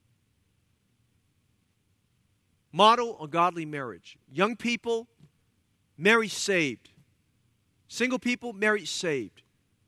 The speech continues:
We've got God's counsel and wisdom here. The devil's favorite word is to break up the marriage. What God says, "What God has joined together, let not man put asunder." Tonight in all of this, I want to say this,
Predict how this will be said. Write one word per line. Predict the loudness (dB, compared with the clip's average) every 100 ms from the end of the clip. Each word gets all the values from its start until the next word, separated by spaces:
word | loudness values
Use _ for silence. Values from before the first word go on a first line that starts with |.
| _ _ _ _ _ _ _ _ _ _ _ _ _
We've | -4 2
got | 2 4
God's | 2 2
counsel | -2 -4 -4 -6 -12
and | -10
wisdom | -10 -10 -16
here. | -20 -20 _ _ _ _ _ _ _ _ _ _ _ -6
The |
devil's | 2 2 2 -2 -6
favorite | 0 0 0 -8
word | -4 -2 -2 -6 -14 _ _
is | -14
to | -12
break | -4 -4 -4
up | -12
the |
marriage. | -12 -10 -10 -14 -20 _ _ _ _ _ _ _ _ _
What | -14 2
God | 4 4
says, | 0 -4 -4
"What | -8 0
God | 2 2
has | -2
joined | -8 -6 -6
together, | -8 -6 -6 -6 -12 -16 _ _ _ _ _
let | -12 -10
not | -10 -10
man | -8 -6 -6 -10 -18 _ _ _ _ _
put | -20
asunder." | -18 -14 -16 -16 -20 _ _ _ _ _ _ _ _ _
Tonight | -8 2 2 2
in | -2
all | -4 -4
of |
this, | -6 -6 -8
I |
want | -10 -10
to | -10
say | -10
this, | -8 -10 -12 -16